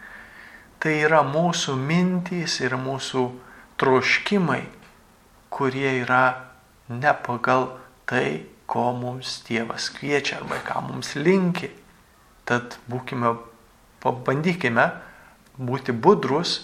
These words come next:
ir atpažinti savo mintis. Atėjo man kokia nors mintis apie mane, apie kitą žmogų. Ir paklausiu,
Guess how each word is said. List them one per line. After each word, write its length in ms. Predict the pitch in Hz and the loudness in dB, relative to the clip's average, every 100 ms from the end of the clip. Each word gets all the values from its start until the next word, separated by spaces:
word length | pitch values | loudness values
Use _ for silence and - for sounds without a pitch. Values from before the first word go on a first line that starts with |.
| - | -4
ir 160 | 131 143 | -2 -2
atpažinti 560 | - 131 123 170 175 | -2 -2 0 0 0
savo 300 | - 143 147 | -2 0 0
mintis. 540 | 143 143 135 117 117 - - - _ _ _ _ _ _ _ _ - | -2 -6 -2 -4 -4 -10 -20 -20 _ _ _ _ _ _ _ _ -20
Atėjo 400 | - - 160 180 | -18 -2 2 6
man 220 | 143 139 139 | 6 6 2
kokia 300 | 139 131 123 | -4 -2 2
nors 320 | 123 135 - | 2 0 -2
mintis 600 | 135 135 131 110 113 - - _ _ _ | -4 -4 -4 -4 -4 -6 -14 _ _ _
apie 220 | - 147 | -4 0
mane, 360 | 151 120 107 107 | 2 2 0 0
apie 400 | 113 120 120 131 | 2 0 0 -2
kitą 320 | 131 123 123 | -2 -4 -2
žmogų. 520 | 117 123 113 113 - - - - _ - | -2 -4 -4 -6 -10 -20 -20 -20 _ -8
Ir 120 | 180 | -4
paklausiu, 640 | - - 107 101 - - | 0 0 0 -4 -6 -12